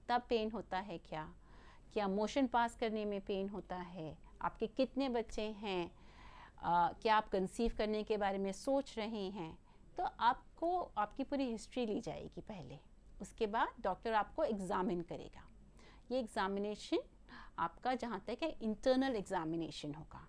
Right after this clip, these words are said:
इंटरनल एग्जामिनेशन में हम क्या फील कर रहे हैं कि हमें कोई गिठान फील हो सकती है क्या,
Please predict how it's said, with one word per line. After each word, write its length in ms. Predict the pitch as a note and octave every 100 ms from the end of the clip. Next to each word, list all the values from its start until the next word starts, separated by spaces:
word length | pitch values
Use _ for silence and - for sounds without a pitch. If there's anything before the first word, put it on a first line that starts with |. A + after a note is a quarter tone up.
| - - - - - - - G#3+
इंटरनल 440 | A3+ A#3 C#4 D#4
एग्जामिनेशन 720 | C#4+ A#3 B3 B3 B3 B3 C4+
में 160 | C4 C4
हम 160 | C4 B3+
क्या 240 | - A#3+
फील 280 | B3 C4+ C4
कर 200 | C4+ B3+
रहे 140 | B3+
हैं 140 | C4+ C#4
कि 140 | C4+
हमें 240 | C4+ C4
कोई 160 | C4+ C#4+
गिठान 600 | G#3+ G3+ - - - C4+
फील 260 | - G#3+ G3+
हो 120 | F3+
सकती 400 | - E3+ - F3
है 160 | D#3+ -
क्या, 260 | D3 -